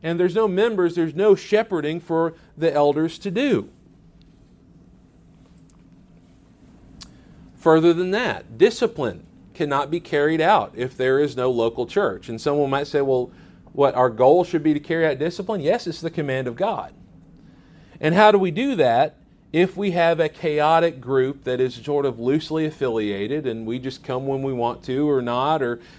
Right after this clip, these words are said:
doesn't matter, everything's okay? Uh, First Corinthians five thirteen, he says, uh, Paul says there, "But those who are outside God judges, therefore put away from yourselves the evil person."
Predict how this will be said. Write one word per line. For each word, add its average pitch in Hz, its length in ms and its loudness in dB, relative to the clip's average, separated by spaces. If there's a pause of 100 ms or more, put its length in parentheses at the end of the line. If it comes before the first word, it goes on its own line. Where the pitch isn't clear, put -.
doesn't 139 280 0
matter, 147 480 0
everything's 151 560 -2
okay? 139 540 -4 (560)
Uh, 127 400 4
First 160 280 -4
Corinthians 165 340 -2
five 165 400 4
thirteen, 175 720 -4 (840)
he 165 200 -2
says, 147 420 4
uh, 131 240 6
Paul 160 300 4
says 147 240 0
there, 156 160 4
"But 139 120 0
those 175 220 2
who 165 80 -2
are 147 80 4
outside 151 560 2
God 175 320 4
judges, 139 540 0
therefore 139 420 0
put 160 220 -2
away 160 280 4
from 165 200 -6
yourselves 139 440 -2
the 143 60 -6
evil 135 280 -4
person." 147 520 -6